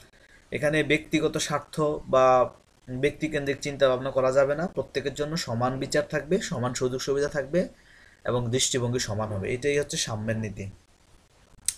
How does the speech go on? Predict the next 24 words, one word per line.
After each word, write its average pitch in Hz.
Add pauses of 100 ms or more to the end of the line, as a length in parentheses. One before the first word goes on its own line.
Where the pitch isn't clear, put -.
(340)
এই 131
নীতিকে 143
বলা 151
হয় 175
principles 135
of 151
equity। 135 (920)
তারপর 147
হচ্ছে 180
চাক-, -
চাকরির, 196 (380)
আহ, 135
চাকরির 170
স্থায়িত্বের 151
নীতি, 127
স্থায়িত্ব, 117 (140)
job 131
security। 113 (720)
অর্থাৎ 135
একটা 139
প্রতিষ্ঠানে 160
কর্মীরা 147
তাদের 135
কার্য, 139